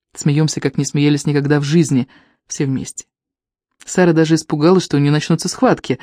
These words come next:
Мы обнимаемся. Три сестры. И на мгновение становимся снова маленькими девочками со своими страхами, неуверенностью и одиночеством. Подходим к столу, подписываем бумаги, потом выходим в холод ноября.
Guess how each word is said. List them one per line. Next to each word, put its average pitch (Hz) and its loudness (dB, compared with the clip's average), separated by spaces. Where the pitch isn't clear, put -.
Мы 240 4
обнимаемся. 135 0
Три 165 0
сестры. - -10
И 180 4
на 180 8
мгновение 170 6
становимся 151 -2
снова 143 -2
маленькими 139 0
девочками 160 2
со 139 -6
своими 143 0
страхами, 160 -2
неуверенностью 151 2
и 143 6
одиночеством. 143 -2
Подходим 185 0
к - -12
столу, 202 0
подписываем 147 0
бумаги, 165 4
потом 175 2
выходим 160 2
в - -6
холод 147 0
ноября. 139 -4